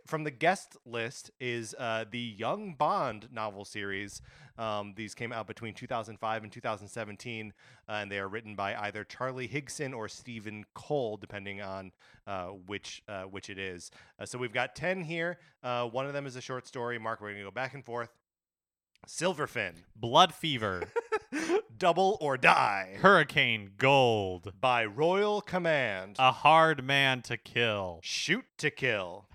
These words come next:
Speaker 2: He-, Heads You Die.
Speaker 1: Heads You Die is very funny. Um, Strike Lightning.
Speaker 2: And Red Nemesis.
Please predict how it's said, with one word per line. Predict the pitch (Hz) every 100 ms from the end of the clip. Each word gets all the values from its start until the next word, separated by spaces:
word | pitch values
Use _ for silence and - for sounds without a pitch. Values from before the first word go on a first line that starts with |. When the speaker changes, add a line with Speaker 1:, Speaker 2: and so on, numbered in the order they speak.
| _ _ _ -
Speaker 2:
He-, | 160 - _ -
Heads | 170 220 185 156 165
You | 170
Die. | 139 156 151 135 123 107 101 92
Speaker 1:
Heads | 110 175 156
You | 170
Die | 127 107
is | 101 98
very | 101 98
funny. | 98 92 107 - - -
Um, | 139 139 135 -
Strike | - - 170 240 139
Lightning. | 170 202 117 107 127 165
Speaker 2:
And | 143 127 110
Red | 135 147 143 131
Nemesis. | 120 117 101 - 87 82 -